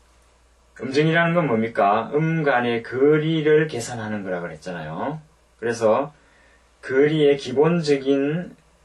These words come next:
이 간격에서 늘어나거나 줄어들거나 하고 변화가 생길 때는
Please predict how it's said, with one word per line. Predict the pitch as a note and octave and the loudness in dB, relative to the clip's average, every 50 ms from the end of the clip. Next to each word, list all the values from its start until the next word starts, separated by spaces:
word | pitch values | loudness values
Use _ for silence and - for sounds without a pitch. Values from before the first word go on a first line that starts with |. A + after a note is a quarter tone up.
| _ _ _ _ _ _ _ _ _ _ | _ _ _ _ _ _ _ _ _ _
이 | - G#2+ A2+ A2+ A2+ A2 A2 G#2+ | -12 -10 -8 -6 -4 -4 -4 -4
간격에서 | - - - B2+ C3 C3+ C#3 C#3 C#3 C3+ B2 A#2+ A#2 A2 - A2+ A2+ A#2 B2+ C#3+ D3 D3+ - _ _ _ _ _ _ _ _ | -4 -6 -6 -4 -2 -2 0 2 2 2 2 0 -2 0 2 2 4 4 4 2 0 -2 -8 _ _ _ _ _ _ _ _
늘어나거나 | F#2+ G2 A#2 B2 C3+ C#3 D3 C#3+ C3+ A#2+ A2 G#2+ A2+ A2 G#2+ G2+ F#2+ F2+ F2+ | -6 -2 0 2 4 4 4 4 4 2 0 -2 -2 -2 -2 -2 -4 -6 -8
줄어들거나 | - - - D#3+ D#3 D#3 C#3 - A2+ G#2 G2+ G#2+ G#2+ G2+ F#2+ F#2 | -12 -8 -6 0 2 2 2 2 0 0 0 -2 -2 -2 -2 -4
하고 | F#2 - A2+ G2+ G2 F2+ F#2 G2 G2+ - | -4 -6 -10 -4 -2 -2 -2 -2 -4 -6
변화가 | G2 F#2+ G#2+ B2+ C#3+ D3+ D3 C#3 | -6 -2 0 0 2 2 2 0
생길 | - B2 B2+ B2 A#2+ A2 G#2 - | -2 -4 -8 -10 -10 -10 -10 -8
때는 | - G#2 G2+ F#2+ F#2 F#2+ G#2 A2 A2 | -6 -6 -6 -6 -8 -8 -10 -10 -12